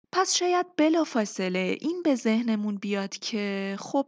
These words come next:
اگر این بیماران پروتئین مصرف نکنن، محصول جانبی سوخت و ساز پروتئینی هم در کار نیست. پس آمونیاک تولید نمیشه. اما حتی یک رژیم غذایی عاری از پروتئین هم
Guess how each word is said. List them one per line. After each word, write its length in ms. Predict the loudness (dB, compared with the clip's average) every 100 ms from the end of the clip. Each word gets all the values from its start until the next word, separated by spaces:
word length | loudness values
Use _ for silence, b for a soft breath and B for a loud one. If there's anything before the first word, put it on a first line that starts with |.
| -2 -4
اگر 240 | -2 -4
این 160 | -4 -4
بیماران 600 | -4 -4 -4 -2 -2 -4
پروتئین 680 | -4 -2 0 -2 -4 -4 -2
مصرف 480 | -2 -2 -2 -4 -4
نکنن، 680 | -6 -4 -2 0 0 0 -4 -4 2
محصول 500 | 2 0 -2 0 2
جانبی 560 | 4 4 4 0 0 -2
سوخت 360 | -2 -4 -2 -4
و 60 |
ساز 280 | -2 -2 -4
پروتئینی 760 | -4 -2 -2 -2 -2 -2 0 0
هم 240 | 0 0
در 300 | 0 -2 -2
کار 280 | -2 0 0
نیست. 480 | 0 -2 -4 -8 -18 _ 2
پس 180 | 2 4
آمونیاک 640 | 0 0 0 0 0 -2 -4
تولید 440 | 4 6 6 0 -2
نمیشه. 600 | -2 -2 -2 -2 -4 -12 0
اما 240 | 0 2
حتی 420 | -2 -4 -2 0 2
یک 300 | 2 0 -2
رژیم 520 | 0 0 -2 -2 -4
غذایی 600 | -2 0 0 -2 -2 -2 0 4
عاری 340 | 4 4 0
از 220 | -2 -6
پروتئین 640 | -6 -4 -4 -4 -2 -4
هم 400 | -6 -4 -2 -2